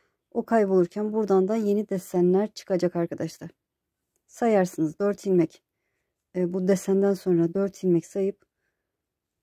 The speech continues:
beş ve altıncı ilmek arasından ilmek çıkaracaksınız. Evet, şöyle kenar ilmekten sonra bir ilmek ördüm.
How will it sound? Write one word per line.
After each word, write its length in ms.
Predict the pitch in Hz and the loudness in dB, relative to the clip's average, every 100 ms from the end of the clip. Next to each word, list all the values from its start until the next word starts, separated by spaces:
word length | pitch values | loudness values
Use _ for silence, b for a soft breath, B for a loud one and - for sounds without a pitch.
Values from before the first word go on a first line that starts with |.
| _ _ _ _ _ _ _ _ | _ _ _ _ _ _ _ _
beş 360 | 185 202 196 - | -2 -2 -2 -4
ve 80 | - | -2
altıncı 440 | 202 190 196 175 | 0 0 -2 0
ilmek 200 | 165 165 | 0 0
arasından 440 | 196 180 - 196 | -2 -2 -2 -2
ilmek 280 | 208 185 175 | 0 2 0
çıkaracaksınız. 800 | - - 175 160 160 - - - _ _ _ _ _ _ _ _ _ _ _ _ _ _ _ _ _ _ _ _ | -2 -6 -6 -6 -10 -12 -16 -16 _ _ _ _ _ _ _ _ _ _ _ _ _ _ _ _ _ _ _ _
Evet, 340 | - _ _ _ | -20 _ _ _
şöyle 240 | _ 156 175 | _ -12 -12
kenar 300 | - 208 196 | -8 -6 0
ilmekten 2000 | 185 170 175 - - _ _ _ _ _ _ _ _ _ _ _ _ _ 214 202 | 2 4 2 -2 -14 _ _ _ _ _ _ _ _ _ _ _ _ _ -4 -4
sonra 360 | 196 175 165 | 0 0 0
bir 120 | 196 | -2
ilmek 380 | 196 190 175 - | 0 4 2 0
ördüm. 500 | 202 202 196 208 220 | -4 -4 -4 -6 -6